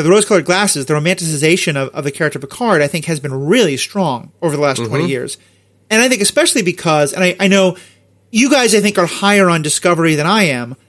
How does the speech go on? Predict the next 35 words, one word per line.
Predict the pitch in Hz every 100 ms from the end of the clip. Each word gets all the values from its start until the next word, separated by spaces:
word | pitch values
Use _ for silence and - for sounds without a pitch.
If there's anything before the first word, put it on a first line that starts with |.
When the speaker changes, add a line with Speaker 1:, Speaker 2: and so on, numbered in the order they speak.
| _ _
Speaker 1:
um, | 180 165 156 147 143
but, | - 175 -
but |
not | 208 214
even | 196
putting | - 196
aside | 175 170 151
our |
personal | 143 240 277 226
opinions, | - 160 139 135 127
I | 175
know | 165 170 160 151 _ _ _ _ _ -
for | 208
an | -
awful | 220 247 233
lot | 196 170
of |
fans, | - - 311 226 160 139 135 -
Discovery | - 175 - 208 196 196
was | 175 165
very | 175 165
disappointing | 156 151 - - 202 151 - 175
in | -
that | 175
it | 165
wasn't | 160 180 185 175 160 _ _ _ _
what | 202 156
they | 196
wanted | 190 160 180 180 165
from | - 143
Trek. | 135 165 117 - - _ _ _
Um, | 175 165 147 143 143 _ _ _
and, | 202 196 196
and | 208
I, | 190 180 180